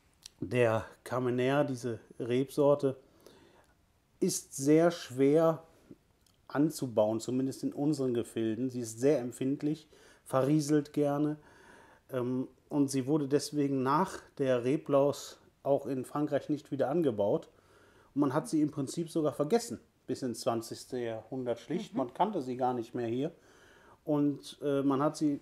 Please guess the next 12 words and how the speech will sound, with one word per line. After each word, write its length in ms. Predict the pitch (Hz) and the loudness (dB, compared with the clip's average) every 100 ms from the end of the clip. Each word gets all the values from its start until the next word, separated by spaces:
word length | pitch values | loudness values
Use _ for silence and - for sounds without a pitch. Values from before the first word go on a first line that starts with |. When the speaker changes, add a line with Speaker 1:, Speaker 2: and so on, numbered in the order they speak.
| - | 0
Speaker 1:
aber 220 | 143 139 | 6 6
schon 200 | - 131 | 4 -4
früh, 300 | - 165 185 | -2 2 4
achtzehnhundertfünfzig, 800 | 147 - - 131 156 143 147 - | 4 0 -6 -4 -2 -2 -6 -4
mit 280 | 139 - - | -6 -6 -6
nach 240 | 139 123 - | -4 -4 -4
Südamerika 720 | 131 123 123 143 160 165 165 | -4 0 2 4 4 4 2
gebracht. 480 | 165 165 180 - _ _ _ _ - - - - | 2 0 -2 -4 _ _ _ _ -20 -20 -20 -2
Naja, 220 | 170 208 170 | 6 8 8
und, 440 | 156 143 - - | 6 2 -2 -4
äh, 240 | 143 143 - - _ - | 0 2 0 -6 _ -2
man 300 | 160 143 | 2 2